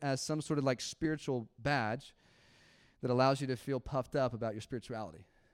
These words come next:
That is obviously really not the heart of God. In First Corinthians fourteen, really, Paul's hammering that. So no, this is not how we do this. Another similar one is,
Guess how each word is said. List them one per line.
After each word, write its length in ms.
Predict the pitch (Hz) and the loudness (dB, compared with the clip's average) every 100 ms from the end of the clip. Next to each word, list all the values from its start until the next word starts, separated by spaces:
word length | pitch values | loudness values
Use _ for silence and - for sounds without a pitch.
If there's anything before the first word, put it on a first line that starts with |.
| _ _ _ - | _ _ _ -10
That 120 | 113 | -6
is 140 | 113 - | -6 -6
obviously 540 | 117 123 123 - 120 110 _ _ | -4 -4 -4 -6 -6 -6 _ _
really 380 | 135 147 123 113 - - - | -2 0 0 -2 -6 -16 -2
not 180 | 135 131 | -2 0
the 80 | |
heart 140 | 120 123 | -2 -2
of 80 | 110 | 0
God. 260 | 131 143 | 2 2
In 100 | 117 | -2
First 240 | 120 123 - | -6 -6 -6
Corinthians 320 | 120 120 110 | -6 -6 -6
fourteen, 340 | 123 113 110 | -6 -4 0
really, 320 | 123 127 113 - - - - | 2 2 0 -6 -18 -20 -4
Paul's 260 | 127 117 | -2 -2
hammering 460 | 113 131 120 113 110 | -2 -4 -4 -4 -4
that. 240 | 104 110 - | -4 -4 -8
So 140 | 104 | -8
no, 200 | 104 110 | -4 -4
this 140 | 107 | -4
is 80 | 101 | -6
not 160 | 110 101 | -6 -6
how 60 | |
we 80 | 104 | -6
do 100 | 104 | -6
this. 220 | 92 - - _ - - - - - - - | -8 -12 -20 _ -20 -20 -20 -20 -20 -16 -4
Another 300 | 147 170 160 - - _ | 2 4 2 -2 -20 _
similar 380 | - - 185 165 | -4 0 4 4
one 240 | 156 160 151 | 6 4 4
is, 220 | 127 | 0